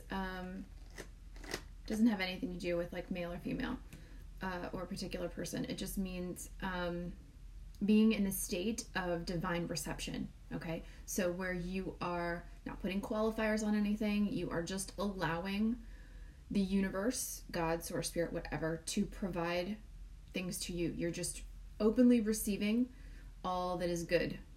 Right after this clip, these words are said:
for you, okay? It's all just coming in for you. So there's a wish that you want, right? There's something that you've wished on, uh, that you,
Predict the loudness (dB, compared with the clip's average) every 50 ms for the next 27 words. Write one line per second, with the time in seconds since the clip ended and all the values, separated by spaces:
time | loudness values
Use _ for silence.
0 | -16 -16 -16 -12 -8 -4 -4 -2 0 2 2 2 0 -2 -6 -10 -8 -4 -2 0
1 | 0 2 0 0 0 -2 -2 -2 -2 -2 -2 -2 -2 -2 -4 -4 -2 -2 -2 -2
2 | -2 0 0 0 0 -2 -4 -6 -12 -14 -14 -14 -14 -12 -8 -2 4 6 6 6
3 | 6 4 0 -2 -4 -8 4 10 12 12 12 12 10 8 8 10 10 10 10 10
4 | 6 4 2 2 2 2 4 4 4 4 4 2 2 0 0 0 -2 -4 -8 -10
5 | -6 -4 -2 -2 0 2 2 2 2 4 4 4 4 4 4 6 8 8 8 8
6 | 6 6 6 6 4 2 2 2 0 -2 0 0 0 0 -2 -4 -8 -12 -12 -12
7 | -12 -14 -14 -14 -16 -16 -16 -18 -16 -16 -16 -16 -14 -10 -8 -8 -8 -8 -10 -12
8 | -14 -16 -16 -18 -12 -4 -2 0 0 0 0 0 2 4 6 8 10 10 8 8